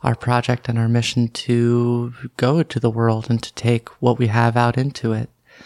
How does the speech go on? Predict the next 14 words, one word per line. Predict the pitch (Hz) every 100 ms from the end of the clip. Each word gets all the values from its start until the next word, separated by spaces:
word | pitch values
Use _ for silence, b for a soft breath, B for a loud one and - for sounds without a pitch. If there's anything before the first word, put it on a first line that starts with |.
| B B B B B B B B _ _ _
So | - 185
today | 170 170 139
I |
thought | 131 123 120
I'd, | 117 120
uh, | 117
look | 113 117 - -
back | 113 110 -
at | 127 110
how | 117 120
we | 120
did, | 117 160 120 107 117
um, | 113 113 110 110 113 117
and | 117 110 113 110 -